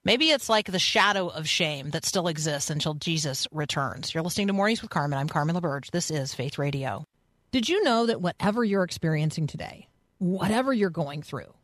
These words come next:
the suffering, the challenges, the questions you have, God has something to say to you about all of it? We have an ongoing Reading Through the Bible Together series at my faith radio dot com, and we're exploring what God says about suffering, truth, and godliness.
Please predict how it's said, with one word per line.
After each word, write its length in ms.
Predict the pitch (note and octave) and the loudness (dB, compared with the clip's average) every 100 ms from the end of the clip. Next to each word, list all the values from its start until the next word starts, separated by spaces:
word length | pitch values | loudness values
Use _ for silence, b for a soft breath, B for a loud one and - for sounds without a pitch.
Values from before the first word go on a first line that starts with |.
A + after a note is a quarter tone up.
| _ _ _ | _ _ _
the 100 | - | -4
suffering, 520 | D#3+ G3+ F#3+ F#3 F3 D#3+ | 2 2 2 2 4 2
the 80 | |
challenges, 680 | D3 F#3 E3+ F3 E3 E3+ D#3+ | 0 0 2 2 2 2 0
the 100 | - | -4
questions 460 | D3+ F3+ F3 F3+ E3 | -2 -2 0 2 2
you 100 | E3+ | 2
have, 340 | D3 D#3 D3+ - _ _ _ _ _ F3+ | 0 0 0 -4 _ _ _ _ _ -2
God 380 | D3+ G#3+ C4 D#4+ | 2 2 2 0
has 340 | C4 A3+ A3+ - | 2 2 2 2
something 400 | G3+ F#3+ F#3+ F3 | 0 2 2 2
to 140 | E3 | 0
say 400 | - - E3+ F3 | -2 0 2 2
to 180 | - G3 | 2 0
you 400 | D3 E3 E3 F3 | 2 2 2 0
about 360 | D#3 C3+ C3 - - | -2 -2 -4 -6 -4
all 240 | C#3+ D#3+ | 0 0
of 80 | F3 | 2
it? 300 | G#3+ - - _ _ _ _ _ _ _ _ _ _ _ _ - | 0 -2 -18 _ _ _ _ _ _ _ _ _ _ _ _ 2
We 100 | D#4+ | 4
have 80 | |
an 120 | D#4+ - | 4 2
ongoing 760 | F#3 G#3+ A3+ G3+ F#3+ F#3+ F3+ - | 2 4 4 4 4 4 2 -2
Reading 480 | F3 E3+ A3+ C4 B3+ | -2 2 4 4 0
Through 140 | G#3 | 2
the 80 | F#3+ | 2
Bible 260 | E3+ E3+ D#3+ | 2 2 0
Together 320 | D3+ E3 D#3+ | 0 0 0
series 440 | - D#3 D3 D3+ | -2 -2 -2 -2
at 80 | D3+ | -2
my 120 | E3+ | -2
faith 240 | F3 F#3 F3 | 0 0 0
radio 240 | D#3 D3+ | 0 0
dot 220 | C#3+ B2+ | -2 -6
com, 400 | - C#3+ C#3 C#3 | -6 -6 -6 -8
and 280 | F#3+ E3+ E3 | -2 -2 0
we're 260 | G#3 C4 D#4 | 0 0 0
exploring 680 | - - - G#3+ G#3+ G3+ | -2 -6 -2 2 4 4
what 160 | F3+ D3 | 2 0
God 260 | D3+ D#3+ D3+ | 0 -2 -2
says 380 | - C#3+ C3 | -2 -2 -2
about 240 | C#3+ C3+ - | -4 -4 -4
suffering, 540 | - F#3 G3+ F#3+ F3+ | -2 0 2 2 2
truth, 400 | - F3+ E3+ E3+ | 0 2 2 2
and 120 | B2+ | -4
godliness. 720 | C#3+ C3+ D#3 C#3+ C#3 - - | -4 -2 -4 -6 -12 -16 -18